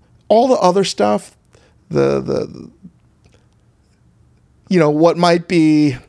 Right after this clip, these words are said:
off-putting to some people, like, if you look past all that,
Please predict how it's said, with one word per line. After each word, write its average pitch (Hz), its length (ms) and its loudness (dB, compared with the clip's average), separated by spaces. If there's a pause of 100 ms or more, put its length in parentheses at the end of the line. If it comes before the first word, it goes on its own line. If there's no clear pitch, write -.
(400)
off-putting 151 480 -2
to 165 80 -2
some 165 240 0
people, 190 480 -6 (1300)
like, 165 180 -2
if 170 160 -2
you 202 80 0
look 254 200 -2
past 226 400 -4
all 135 220 -2
that, 131 360 -10